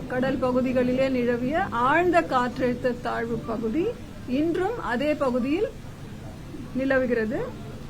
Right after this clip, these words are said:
இது மேற்கு திசையை நோக்கி மெதுவாக நகர்ந்து அடுத்த இருபத்தி நான்கு மணி நேரத்தில் காற்றழுத்த தாழ்வு மண்டலமாக வலுப்பெறும் வாய்ப்பு உள்ளது. இந்த நான்கு இடங்களில் மிக கனமழை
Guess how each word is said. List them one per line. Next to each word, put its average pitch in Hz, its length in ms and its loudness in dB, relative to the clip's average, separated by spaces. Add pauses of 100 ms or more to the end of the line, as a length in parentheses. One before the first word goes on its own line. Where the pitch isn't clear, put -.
இது 285 200 0
மேற்கு 330 520 0
திசையை 277 460 -2
நோக்கி 240 380 -2
மெதுவாக 254 560 2
நகர்ந்து 226 520 -2 (600)
அடுத்த 359 500 0
இருபத்தி 294 500 2
நான்கு 269 500 2
மணி 240 240 0
நேரத்தில் 226 640 -4 (500)
காற்றழுத்த 285 760 2 (120)
தாழ்வு 254 480 2
மண்டலமாக 247 920 0
வலுப்பெறும் 240 580 0
வாய்ப்பு 254 480 0
உள்ளது. 277 320 -2 (600)
இந்த 285 220 0
நான்கு 349 480 4
இடங்களில் 277 640 2
மிக 294 460 6
கனமழை 254 680 2